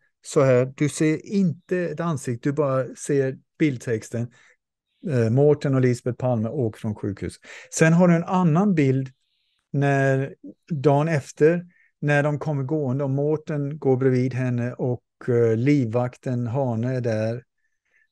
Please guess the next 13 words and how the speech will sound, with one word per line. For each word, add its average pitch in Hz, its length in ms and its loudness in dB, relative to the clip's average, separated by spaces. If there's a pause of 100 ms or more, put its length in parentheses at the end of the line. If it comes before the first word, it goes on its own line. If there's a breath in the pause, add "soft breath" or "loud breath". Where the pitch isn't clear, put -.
(100)
Eh, 120 140 -2
jag 131 320 -2
tror 160 200 6
att 143 240 -2
det 139 80 4
är 139 40 6
bara 135 220 2
de 127 180 0
tre. 117 260 -4 (340 soft breath)
Kolla 202 460 4
längden 202 460 0
på 180 100 -4
Lisbeth. 147 480 -2